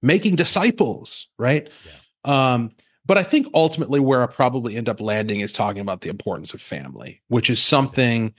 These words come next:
Speaker 1: that they don't need to be lectured about. They know the importance of family, and, um, d-, demonstrating that this is an issue that Republicans should be able to join Democrats in advancing.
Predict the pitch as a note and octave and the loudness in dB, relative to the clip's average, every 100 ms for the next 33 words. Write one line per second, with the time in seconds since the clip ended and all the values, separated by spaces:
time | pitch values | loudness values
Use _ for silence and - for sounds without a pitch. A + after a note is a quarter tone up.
0 | _ _ A#2 B2 - C3 D3 C3+ C3+ B2 | _ _ 0 2 4 4 6 4 4 2
1 | A#2+ G#2 A2 - C3+ C3 C#3+ - A2 B2 | 2 0 -2 -2 0 2 2 0 2 2
2 | A2 A#2+ C3 C3 - A#2+ B2 C3+ - C3 | 4 2 2 0 0 -2 -2 -6 -2 0
3 | C3 C3+ C#3+ - _ _ - _ B2+ A#2+ | 0 -2 -4 -8 _ _ -20 _ 2 4
4 | A2+ G#2+ G#2 F#2 - _ G#2+ G#2 G2 F#2+ | 4 2 0 -4 -12 _ -2 2 2 0
5 | F#2 - _ _ _ _ _ _ _ E2+ | -8 -18 _ _ _ _ _ _ _ -16
6 | B1 A#2+ - - - A#2+ D3+ D3 C3+ A#2+ | -14 -14 -14 -6 -2 2 2 4 2 0
7 | - A#2 G#2 G2+ G2 - - G#2+ A#2+ A#2 | 2 2 2 -2 -4 -4 -2 0 0 0
8 | A2+ G#2+ G2+ A2+ G2+ G2 G2 G2 - G#2+ | 0 2 0 0 0 0 0 0 -2 -2
9 | G2 G#2 G2 F#2+ - - - - - G#2 | 0 -2 -2 -4 -6 -8 -8 -2 0 2
10 | G2+ G2+ F#2+ G#2 G2 F2+ F#2 F2+ G#2+ E2 | 2 0 0 2 2 0 -4 -2 0 0
11 | - - - G#2 G2 F2 D2+ - - | 0 -4 -2 -2 0 -2 -6 -8 -10